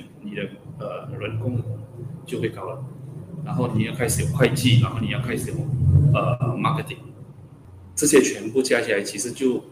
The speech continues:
把全部 profit 就烧到完。从那个时候，真的是只是 focus 怎样激励那个团队，让大家走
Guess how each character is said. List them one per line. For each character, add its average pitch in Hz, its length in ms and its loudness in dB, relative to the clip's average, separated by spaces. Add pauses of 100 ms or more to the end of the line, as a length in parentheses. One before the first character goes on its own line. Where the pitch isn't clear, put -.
(260)
把 92 220 -2
全 - 340 -6
部 123 240 -4
profit 110 280 -2
就 110 120 -8
烧 110 220 -6
到 104 160 0
完。 - 100 -8 (260)
从 131 220 -4
那 147 100 2
个 156 100 6
时 131 160 0
候， 123 420 2 (880)
真 120 160 -4
的 117 80 -4
是 120 160 -2
只 104 160 -6
是 123 140 -4
focus 110 640 -2 (320)
怎 110 240 -2
样 123 220 2 (720)
激 143 160 -4
励 123 140 2
那 120 120 -2
个 117 80 -2
团 98 260 -8
队， 104 220 -4 (440)
让 123 220 -8
大 123 140 2
家 120 120 2
走 - 140 -4